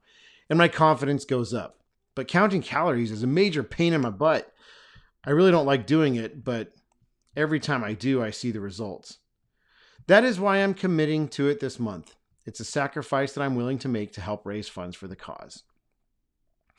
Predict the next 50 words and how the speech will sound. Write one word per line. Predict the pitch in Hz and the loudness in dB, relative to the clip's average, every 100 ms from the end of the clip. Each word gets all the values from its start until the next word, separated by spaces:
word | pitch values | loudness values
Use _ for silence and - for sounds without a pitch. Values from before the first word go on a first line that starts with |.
| - - - | -18 -18 -10
If | 127 120 | -2 4
you'd | 165 | 8
like | 170 | 8
to | 170 | 6
get | 156 196 | 4 6
involved | 175 147 131 131 | 6 4 4 2
or | |
make | 123 127 | 0 0
a | 147 | -2
donation, | 151 131 104 101 113 | -2 -2 -4 -6 -6
you | 113 113 | -4 -4
can | 113 | -6
check | - 147 147 | -4 -4 -2
out | 131 | -2
my | 113 113 | -2 -2
Mo | 117 135 | 2 2
space | 147 - 104 - | 2 -2 -12 -10
by | 107 | -12
checking | 104 143 135 127 | -8 -8 -6 -6
out | 117 117 | -8 -8
the | |
link | 110 127 127 | -6 -4 -4
on | 110 104 | -8 -14
the | |
site | 92 - 147 - | -12 -6 -4 -4
here. | - 60 - _ _ _ _ _ | -10 -20 -20 _ _ _ _ _
You | - 175 | -4 2
can | 226 | 6
learn | 185 185 165 | 6 6 8
more | 147 151 | 8 8
about | 143 127 | 6 0
the | 151 | -2
charity, | - 127 110 117 117 117 117 | -4 -4 -2 -2 -2 -2 -4
find | - 131 131 | -4 -2 0
resources | 123 120 127 123 123 | -2 -2 -4 -4 -6
around | 120 123 127 | -6 -4 0
men's | 117 123 117 | -2 -2 -6
health, | 107 104 - | -8 -10 -12
and | 113 | -12
join | 113 117 | -8 -6
our | 131 | -6
team | 139 - 233 170 | -6 0 2 2
if | - | -2
you'd | 131 | -2
like | 127 135 | -2 -2
to | 127 | -6
get | 120 135 | -4 -4
even | 127 | -2
more | 123 113 | -4 -4
involved. | 117 143 196 104 - | -6 -2 -2 -4 -10